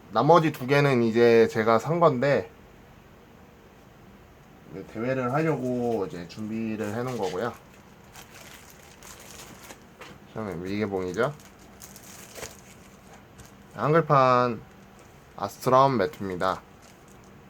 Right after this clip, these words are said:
처음에는 생각보다 인기가 많았는데 갖고 계신 분들이 많다 보니까는 가격이 좀 떨어졌는지 어쨌는지는 잘 모르겠어요. 예, 저는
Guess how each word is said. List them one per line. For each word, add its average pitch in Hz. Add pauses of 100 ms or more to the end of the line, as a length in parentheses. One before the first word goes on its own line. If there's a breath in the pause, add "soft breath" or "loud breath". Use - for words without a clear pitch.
(540)
처음에는 226
생각보다 226
인기가 135
많았는데 110
갖고 135
계신 135
분들이 123
많다 123
보니까는 113
가격이 113
좀 104
떨어졌는지 135
어쨌는지는 95
잘 95
모르겠어요. 90 (720 loud breath)
예, 98
저는 101